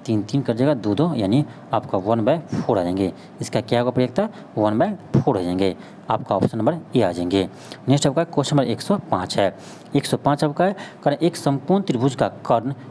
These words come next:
क्या है, चौदह root two है। तो कह रहा है दिए गए त्रिभुज के परिवृत्त का क्षेत्रफल क्या होगा? तो हम क्या करेंगे, देखिए ये आपका एक समकोण त्रिभुज है, ध्यान दीजिए, ये आपका समकोण त्रिभुज है, इसका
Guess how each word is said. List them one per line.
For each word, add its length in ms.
क्या 120
है, 100
चौदह 400
root 200
two 120
है। 240
तो 140
कह 320
रहा 100
है 140
दिए 160
गए 140
त्रिभुज 500
के 160
परिवृत्त 440
का 160
क्षेत्रफल 420
क्या 200
होगा? 260
तो 420
हम 60
क्या 180
करेंगे, 240
देखिए 300
ये 160
आपका 220
एक 180
समकोण 520
त्रिभुज 260
है, 60
ध्यान 220
दीजिए, 260
ये 60
आपका 220
समकोण 460
त्रिभुज 300
है, 120
इसका 180